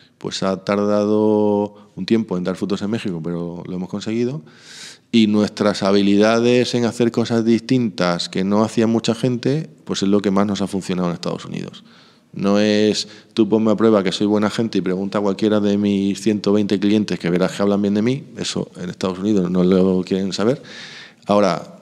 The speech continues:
aquí tienes una arquitectura que te estás gastando no sé cuánto dinero en mantenerla al año y yo te propongo esto, que te demuestro en una semana con un piloto que no sé qué, que te vas a ahorrar no sé cuánto, pues te firman el cheque para ponerte a prueba en poco tiempo. Entonces, no es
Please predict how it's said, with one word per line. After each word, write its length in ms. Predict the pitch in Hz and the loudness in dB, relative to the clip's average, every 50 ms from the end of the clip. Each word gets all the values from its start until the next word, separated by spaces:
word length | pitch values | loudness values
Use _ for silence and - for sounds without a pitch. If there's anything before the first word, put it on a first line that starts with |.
| - - | -10 -6
aquí 220 | 92 92 90 98 | -6 -4 -4 -4
tienes 280 | 95 101 101 101 95 101 | -2 -2 -2 -2 -4 -4
una 120 | 101 98 | -4 -4
arquitectura 560 | 95 95 95 95 85 95 90 - - 110 92 | -4 -2 -4 -4 -4 -4 -2 0 0 2 2
que 80 | 90 87 | 0 -2
te 60 | 85 | -4
estás 240 | - - 98 95 85 | -2 -2 -2 -2 0
gastando 400 | 95 92 - - 104 104 95 92 | -4 -6 -4 -4 -4 -2 -2 -4
no 120 | 90 90 85 | -4 -4 -4
sé 100 | 90 87 | -4 -4
cuánto 240 | 92 95 98 98 101 | -4 -4 -2 0 0
dinero 280 | 98 98 101 101 98 98 | 0 0 2 2 2 2
en 60 | 98 | 0
mantenerla 420 | 95 95 92 95 95 95 98 98 | 0 0 0 0 0 2 2 2
al 80 | 98 104 | 4 2
año 220 | 104 101 95 90 | 2 2 0 0
y 80 | 87 85 | 0 0
yo 80 | 90 | 0
te 120 | 92 101 92 | 0 0 0
propongo 420 | 95 98 90 101 98 95 95 98 | 0 0 0 0 0 2 2 0
esto, 240 | 107 - - 95 80 | 0 0 -2 -4 -6
que 80 | 85 85 | -4 -6
te 100 | - 85 | -6 -4
demuestro 440 | 82 85 85 92 98 - - 98 | -4 -4 -2 -4 -4 -4 -4 -4
en 80 | 95 95 | -4 -4
una 80 | 95 95 | -4 -4
semana 420 | - 101 98 101 101 101 101 101 | -4 -2 0 0 2 2 2 2
con 120 | 98 98 | 2 0
un 140 | 98 98 98 | 0 0 0
piloto 500 | 98 107 101 101 104 104 - - 98 95 | 0 2 2 4 2 2 0 0 -2 -2
que 140 | 90 - 98 | -2 -2 -2
no 120 | 101 98 | -2 -2
sé 120 | 95 - 95 | -4 -4 -4
qué, 80 | 107 107 | -4 -4
que 100 | 98 90 | -4 -2
te 80 | 92 | -2
vas 180 | 85 82 82 - | -4 -4 -2 -2
a 40 | 98 | -2
ahorrar 160 | 95 95 98 | -2 -2 -2
no 100 | 101 98 | -2 -2
sé 100 | 101 104 | -2 0
cuánto, 400 | 107 113 117 110 - 131 156 156 - - - - - - - - - - - - - - - - | 0 0 2 2 0 0 0 -2 -6 -10 -20 -20 -20 -20 -20 -20 -20 -20 -20 -18 -18 -16 -12 -6
pues 560 | - 90 95 92 87 85 85 82 85 - - | -4 -2 0 0 0 0 0 -2 -4 -6 -6
te 120 | - 87 | -6 -6
firman 360 | - - 90 87 87 87 90 | -4 -4 -2 -2 0 0 0
el 300 | 87 87 90 90 90 87 | 0 0 0 -2 -2 0
cheque 240 | - - 87 - 95 | 0 0 2 2 2
para 140 | 92 98 92 | 2 0 0
ponerte 320 | - 87 90 87 90 - | -2 -2 -2 -4 -2 -2
a 60 | 92 87 | -2 -2
prueba 840 | 90 95 90 90 95 101 98 95 92 85 85 95 92 90 - - - - - | 0 0 2 2 4 2 2 2 0 -2 -4 -6 -8 -12 -14 -16 -18 -18 -18
en 80 | - 82 | -14 -12
poco 200 | - 87 - - | -10 -10 -8 -8
tiempo. 280 | - 92 92 98 - - - - - - - - - | -8 -8 -10 -10 -12 -12 -16 -20 -20 -20 -18 -20 -16
Entonces, 400 | - - 98 87 95 - - - - 165 - - | -8 -6 -2 -2 -2 -2 -4 -8 -16 -20 -16 -8
no 360 | - 107 107 110 110 113 117 | -4 -2 0 2 4 4 4
es 140 | 123 117 | 4 2